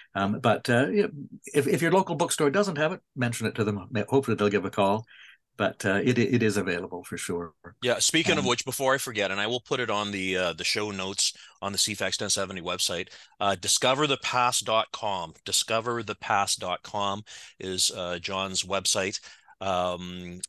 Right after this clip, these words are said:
Speaker 2: it's a, it's a sizable book. It is, uh, as we said, it's about five hundred pages. Uh, you have curated, you've, you've, you've, uh, collected photos from the community, hundreds of photos here, right?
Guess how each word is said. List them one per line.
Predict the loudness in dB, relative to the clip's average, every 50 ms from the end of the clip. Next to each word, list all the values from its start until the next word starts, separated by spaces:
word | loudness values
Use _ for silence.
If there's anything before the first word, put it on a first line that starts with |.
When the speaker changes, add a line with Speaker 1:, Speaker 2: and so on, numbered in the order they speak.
| _
Speaker 2:
it's | -2 -2 0 0 2 0 2
a, | 2 0 0 0 -2
it's | -2 -2 0 2
a | 2
sizable | 2 2 2 2 2 2 0 -2 -4 -6 -6 -8
book. | -8 -12 -14 -12 -12 -12 -14 -12 -8
It | -4 -2 -2 0
is, | 0 0 -2 0 0 0 0 0 -2 -2
uh, | -4 -2 -2 0 -2 -2 -4 -8 -10 -10
as | -6 -4 -2 -2 0
we | 0
said, | 0 2 2 2 2
it's | 0 -2
about | -4 -4 -6 -4
five | 0 2 2 2 2
hundred | -2 -4 -6 -6 -4
pages. | -4 -4 -4 -4 -4 -4 -4 -4 -4 -6 -10 -18 -18 -20 -16 -10
Uh, | -6 -4 -2 -2 -2 -4 -6
you | -10 -12 -10 -6 -4 -2 -2 -2 -2
have | 0 -2 -2 -2
curated, | -4 -4 -2 0 0 0 0 0 0
you've, | -2 -2 -4 -6 -8
you've, | -8 -8 -6 -8 -8 -12 _ _ -20 -20 _ _ _ _ _ -8
you've, | -6 -4 -4 -4 -6 -10 -10 -6 -2
uh, | 2 2 4 4 4 4 2 2 -2
collected | -2 0 0 0 0 -2 -4 -4 -4
photos | -6 -8 -6 -4 -2 -2 -2 -2 -2 -4 -2 -2 -2 0 -2 -2 -6 -8
from | -10 -8 -8 -8
the | -8
community, | -8 -6 -4 -2 -2 -2
hundreds | -4 -4 -4 -4 -4 -2 -2 -2 -2
of | -4
photos | -4 -4 -4 -2 -2 -2 -2 -2
here, | -2 -4 -6 -12 -14 _ _ -10
right? | -8 -8 -8 -8